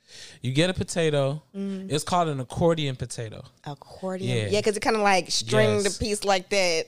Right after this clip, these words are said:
Speaker 1: Yes, you get a potato. You cut it to where it's a rectangle.
Speaker 2: Mm.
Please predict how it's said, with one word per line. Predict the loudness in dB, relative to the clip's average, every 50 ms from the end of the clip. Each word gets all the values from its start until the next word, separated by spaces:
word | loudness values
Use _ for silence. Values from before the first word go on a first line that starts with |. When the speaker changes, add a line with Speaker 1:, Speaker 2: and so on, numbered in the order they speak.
| -4
Speaker 1:
Yes, | -2 0 0 2 0 0 -2
you | -2 0
get | 2 2 2
a | 2
potato. | -2 -4 -2 0 0 2 2 2 2 0 0 -2 -8 _ _ -20 _ _ _ _ _ _ _ _ _ -20 -20 -20 -14 -8
You | -8 -8
cut | -6 0 4 4 4 6
it | 4 0 -2 -6 -10 -4
to | 2 4
where | 6 8 8
it's | 6 6 4
a | 4
rectangle. | 4 4 4 2 0 -2 -2 0 0 0 0 0 0 -2 _ _ _ _ -12
Speaker 2:
Mm. | -12 -12 -10 -12 -16